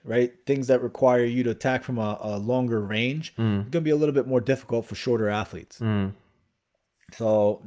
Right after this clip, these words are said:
Speaker 1: you know, in the simplest of senses, right? If you took, let's just look at right side versus left side, tall versus short.
Speaker 2: Mm.
Speaker 1: Tall person post,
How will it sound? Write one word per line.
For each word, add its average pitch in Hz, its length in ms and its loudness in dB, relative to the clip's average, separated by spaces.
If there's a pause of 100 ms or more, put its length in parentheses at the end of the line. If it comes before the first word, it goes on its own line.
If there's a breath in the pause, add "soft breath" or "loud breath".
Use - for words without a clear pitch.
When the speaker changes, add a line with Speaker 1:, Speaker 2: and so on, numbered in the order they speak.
(240)
Speaker 1:
you 185 80 -2
know, 165 120 6
in 156 60 2
the 147 60 0
simplest 180 480 0
of 117 80 -6
senses, 117 420 -2
right? 104 180 2
If 101 160 -8
you 123 80 -6
took, 123 320 -2 (360 soft breath)
let's 131 120 -2
just 151 120 -6
look 151 100 4
at 120 100 6
right 131 180 2
side 139 200 2
versus 120 300 -2
left 117 180 0
side, 113 300 0 (300 soft breath)
tall 131 240 8
versus 117 360 0
short. 107 340 -2 (280)
Speaker 2:
Mm. 110 280 -2 (840)
Speaker 1:
Tall 139 180 8
person 147 400 4
post, - 520 4